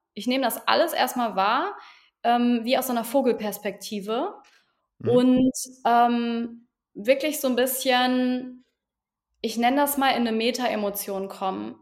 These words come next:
Speaker 1: Also ich spüre diese Emotion und ich merke das auch und ich benenne das auch. Also nicht nur, ich fühle mich gerade schlecht, sondern ich denke, ich fühle mich gerade schlecht.
Speaker 2: Mhm.
Speaker 1: Step, <laughs> so ein bisschen Step eins. Und dann halt wirklich dieses achtsame, so überlegen, äh, krass,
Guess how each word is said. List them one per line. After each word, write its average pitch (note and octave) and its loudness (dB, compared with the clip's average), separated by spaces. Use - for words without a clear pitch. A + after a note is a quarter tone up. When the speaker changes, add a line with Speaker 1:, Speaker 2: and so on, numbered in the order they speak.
Speaker 1:
Also G#3 -2
ich F#3+ -10
spüre A#3 -8
diese A3 -6
Emotion A#3+ -2
und A3 -4
ich - -10
merke A3 4
das F3 -4
auch E3+ -2
und G#3 -6
ich F#3+ -10
benenne G3+ 0
das E3+ -4
auch. E3 -4
Also G3+ -6
nicht A3 -4
nur, A#3 -4
ich F#3 -8
fühle C4 -4
mich C4 -6
gerade A3+ -2
schlecht, A3 -4
sondern G3+ -6
ich - -8
denke, A3+ 0
ich - -8
fühle F3 -8
mich F3 -10
gerade D3 -6
schlecht. - -6
Speaker 2:
Mhm. G#2 -6
Speaker 1:
Step, D3 -8
<laughs> - -14
so - -6
ein G#3 -2
bisschen G#3+ -4
Step F#3+ -2
eins. A3+ 0
Und A3 -2
dann C#4 6
halt C#4 2
wirklich C#4 2
dieses A#3+ -6
achtsame, A#3+ 2
so A3 0
überlegen, A3 2
äh, - -4
krass, C#4 -2